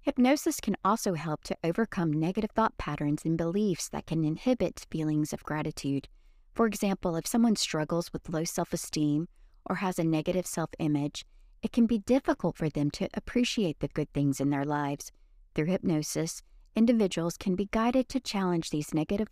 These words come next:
beliefs and to see themselves and their lives in a more positive light. Hypnosis can help individuals to cultivate a sense of abundance and appreciation for what they have,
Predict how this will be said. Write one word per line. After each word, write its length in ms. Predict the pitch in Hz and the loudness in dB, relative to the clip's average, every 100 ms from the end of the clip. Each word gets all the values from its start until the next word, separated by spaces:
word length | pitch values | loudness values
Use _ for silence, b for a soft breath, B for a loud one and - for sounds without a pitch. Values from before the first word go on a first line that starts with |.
| - | -2
beliefs 560 | 226 214 170 175 - - _ - - - | 0 0 -2 -4 -10 -14 _ -20 -14 -6
and 100 | 202 | -4
to 120 | 214 | -4
see 260 | - 262 | 0 2
themselves 560 | 269 240 - 165 147 - | 4 2 2 -2 -2 -4
and 160 | - 208 | 0 4
their 140 | 226 | 4
lives 400 | 185 160 156 - | 2 0 -2 -2
in 80 | 180 | 0
a 20 | |
more 200 | 170 160 | 0 0
positive 520 | - - 175 170 156 165 | -4 -4 -4 -2 -4 -2
light. 360 | 170 151 147 - _ - - - - - - - - | -2 -2 -6 -10 _ -20 -20 -20 -20 -20 -20 -20 -4
Hypnosis 640 | 233 - 180 185 - - | -4 0 0 0 -4 -4
can 140 | 185 | -4
help 260 | 175 165 - | -2 -4 -2
individuals 640 | 170 208 208 180 165 160 - | 0 0 2 -2 -2 -4 -6
to 100 | - | -12
cultivate 580 | - - 285 202 170 151 - | -4 -2 0 -2 -2 -4 -6
a 60 | |
sense 340 | - 202 208 180 | -4 0 0 -2
of 100 | - | -6
abundance 720 | - 214 226 202 - - - _ _ - | -4 0 2 2 -4 -10 -18 _ _ -4
and 80 | 175 | -4
appreciation 800 | - 208 185 190 180 202 - 165 | -2 -2 -2 0 0 0 0 -2
for 140 | - | -2
what 200 | 160 156 | -4 -4
they 100 | - | -4
have, 420 | 143 - 202 165 | -8 -4 -2 -2